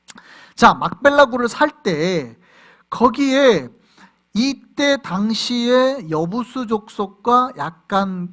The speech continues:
계약을 맺었다라는 게 나와요. 그러니까 청동 돌판에, 어, 이 계약을 맺을 때 앞으로, 어, 이 예루살렘 지역을 할 때 우리 지역은 빼달라라는 전설이 있었다는 거예요. 그래서 여호수아가 그 지역을 점령하고도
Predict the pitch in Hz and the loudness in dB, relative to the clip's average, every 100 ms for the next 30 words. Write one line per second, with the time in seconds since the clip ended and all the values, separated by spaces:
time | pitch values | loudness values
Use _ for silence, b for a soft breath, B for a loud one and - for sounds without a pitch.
0 | _ - 147 165 247 294 294 220 180 180 | _ -12 -4 -2 0 -2 -2 -2 -4 -8
1 | - 165 147 135 127 120 117 110 117 120 | -8 -6 -6 -8 -12 -18 -18 -20 -20 -20
2 | _ _ - - 254 247 226 202 170 165 | _ _ -20 -10 -8 -2 -2 -2 -4 -6
3 | 165 147 214 151 117 _ b b b b | -6 -4 -2 -2 -8 _ b b b b
4 | b 131 139 135 131 143 190 190 202 196 | b -14 -10 -10 -10 -6 -6 0 0 2
5 | 196 165 151 151 - 220 262 254 b b | 0 -2 -4 -8 -2 0 0 -4 b b
6 | 143 - - 208 240 277 - b b _ | -10 -8 -2 4 4 2 -6 b b _
7 | 131 131 - 143 143 135 156 190 190 180 | -14 -14 -16 -16 -14 -8 -2 -2 -2 -2
8 | 175 170 165 160 185 226 220 190 190 185 | -2 -4 -4 -2 0 -2 -2 -6 -6 -6
9 | 165 277 233 214 190 185 233 240 262 190 | 0 0 0 -2 -2 -4 -6 -4 -2 -2
10 | - - - - 160 190 175 185 226 254 | -6 -20 -20 -12 -6 -6 -4 -2 2 2
11 | 196 160 156 123 120 - - _ _ _ | 2 -4 -8 -12 -16 -20 -20 _ _ _
12 | _ _ b b b b - 285 240 170 | _ _ b b b b 0 2 2 4
13 | 208 302 - 277 254 247 247 208 247 233 | 6 6 8 6 8 2 -2 -2 0 2
14 | 226 190 196 226 214 247 220 165 214 139 | 2 0 -2 0 2 2 2 2 2 2
15 | 117 | -8